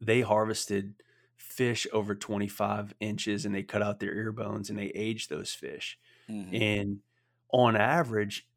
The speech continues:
Speaker 1: <clears throat> twenty-five inch fish, you know, four and a half, let's say five poundish, uh, range. But they were showing that in some of these fisheries, Pontchartrain Complex over in the east side, Breton Sound area, uh, some of those fish were reaching that potential,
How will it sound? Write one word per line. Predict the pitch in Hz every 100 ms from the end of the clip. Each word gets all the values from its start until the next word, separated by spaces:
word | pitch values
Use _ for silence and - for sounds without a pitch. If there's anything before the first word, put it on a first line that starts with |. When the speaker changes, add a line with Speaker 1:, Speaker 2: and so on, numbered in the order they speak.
| 180 190 175
Speaker 1:
<clears throat> | 131 101 -
twenty-five | - 160 123 127 113 110
inch | 107 104
fish, | - 107 107 - -
you | -
know, | 104
four | 101 - 110
and | 104
a |
half, | 101 101 101 -
let's | 104
say | - 101
five | - 98 101
poundish, | 101 104 104 - - _ _ _ _ -
uh, | 98 98 101 -
range. | 113 110 117 110 107 101
But | 107 101 - _ - _ _ _
they | 113 117
were | 147 135
showing | - - 101 98 98
that | 98 98 - _
in | 110 101
some | - 120
of | 180
these | 104 107
fisheries, | - 95 - 98 98
Pontchartrain | - 104 104 104 - 107 101
Complex | 98 95 98 98 98 98 - -
over | - 107
in | 104
the | 104 110
east | 104 -
side, | 101 98 101 104
Breton | 101 -
Sound | 101 101 98 104
area, | 110 110 107 110 _ _ _ _ _
uh, | 98 104
some | - 107 143
of |
those | 135 101
fish | - 107 104
were | 104
reaching | 107 110 107 104 98
that | 101 104
potential, | 101 - 113 - - 104 101